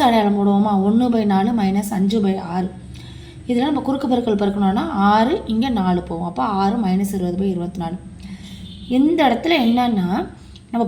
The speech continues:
போன கணக்குல வந்து இங்க வந்து பெரிய எண்ணா இருக்கும், இந்த இடம் வந்து சின்ன எண்ணா இருக்கும். இப்போ மைனஸ்ல வந்தாலும் இது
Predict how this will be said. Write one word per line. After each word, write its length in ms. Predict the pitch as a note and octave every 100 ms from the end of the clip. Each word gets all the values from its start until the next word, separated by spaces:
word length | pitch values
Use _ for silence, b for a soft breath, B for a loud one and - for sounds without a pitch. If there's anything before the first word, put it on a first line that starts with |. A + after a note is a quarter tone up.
| B3+
போன 200 | D#4 E4+
கணக்குல 300 | B3+ A#3 C4+ A3
வந்து 140 | A#3 C#4+
இங்க 140 | C#4 D#4
வந்து 140 | B3 C4 A#3+
பெரிய 240 | A3+ A3
எண்ணா 140 | G3+ F3+
இருக்கும், 220 | - C4
இந்த 100 | A#3+ A3
இடம் 140 | A3 G3
வந்து 120 | G#3 B3+
சின்ன 180 | B3 A3+
எண்ணா 140 | F#3 F3
இருக்கும். 220 | - B3 B B B B B
இப்போ 140 | B3 A#3+
மைனஸ்ல 440 | C4 E4+ F4 E4+ B3+
வந்தாலும் 300 | B3 C4+
இது 80 | F4